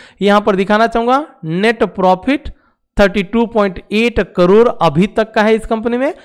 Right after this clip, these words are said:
अब दोस्तों इसका फटाफट डीएनए टेस्ट करेंगे, यहां से चालू करते हैं।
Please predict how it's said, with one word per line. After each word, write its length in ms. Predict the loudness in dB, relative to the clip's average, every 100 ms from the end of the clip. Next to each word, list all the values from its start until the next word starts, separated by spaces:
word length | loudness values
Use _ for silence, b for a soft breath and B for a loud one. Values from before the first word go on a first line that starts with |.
| B _ 0
अब 260 | 0 2 -2
दोस्तों 400 | 0 -2 0 -2 0
इसका 320 | -2 -4 -8
फटाफट 560 | -6 -6 -4 -2 -4 -4
डीएनए 400 | -8 -4 -2 -4
टेस्ट 340 | -2 -4 -4
करेंगे, 360 | -4 -2 -2 -2
यहां 440 | -6 -6 -4 -4
से 120 | -4 -6
चालू 240 | -6 -4
करते 260 | -4 -2
हैं। 120 | -2